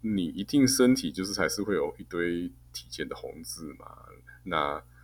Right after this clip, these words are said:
呃，一定会有很多力不从心的事情嘛，对不对？如果六十几岁，讲白的，一定都是这样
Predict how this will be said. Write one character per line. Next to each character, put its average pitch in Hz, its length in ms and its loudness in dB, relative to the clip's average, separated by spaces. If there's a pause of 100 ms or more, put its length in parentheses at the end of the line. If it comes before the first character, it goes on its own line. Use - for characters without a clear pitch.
(540)
呃， 98 140 2
一 117 100 0
定 139 220 8
会 131 100 10
有 98 80 10
很 82 180 2
多 95 200 6
力 104 120 4
不 98 120 0
从 78 260 -4
心 90 160 -4
的 76 80 -2
事 - 220 -2
情 - 260 -6
嘛， - 160 -18 (1040)
对 71 80 -6
不 67 60 0
对？ 67 180 2 (280)
如 87 120 -2
果 85 180 6
六 87 160 2
十 - 120 -4
几 - 120 -10
岁， 78 220 0
讲 73 320 2
白 65 160 4
的， 71 180 -2
一 80 60 -8
定 85 140 -2
都 80 100 -6
是 78 120 -10
这 71 200 0
样 - 100 -2